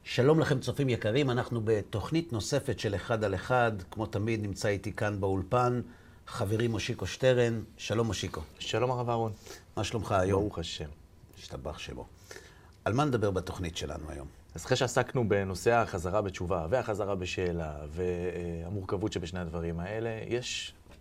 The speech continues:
Speaker 2: עוד נדבך מאוד מאוד חשוב, משפחות שבהן אחד מבני הזוג, אחת מבני הזוג חוזרים בתשובה מבלי בן הזוג האחר, אחד הילדים חוזרים בתשובה וההורים לא,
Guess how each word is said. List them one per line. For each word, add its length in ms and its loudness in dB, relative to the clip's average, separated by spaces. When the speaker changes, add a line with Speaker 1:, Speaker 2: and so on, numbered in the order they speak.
Speaker 2:
עוד 160 6
נדבך 340 0
מאוד 140 0
מאוד 160 -4
חשוב, 380 -4
משפחות 680 -2
שבהן 500 -4
אחד 260 -2
מבני 200 -4
הזוג, 360 -4
אחת 240 -8
מבני 160 -8
הזוג 300 -8
חוזרים 240 -6
בתשובה 440 -6
מבלי 260 -2
בן 140 -4
הזוג 260 -4
האחר, 380 -4
אחד 200 -6
הילדים 280 -4
חוזרים 260 -6
בתשובה 460 -6
וההורים 520 -2
לא, 220 -2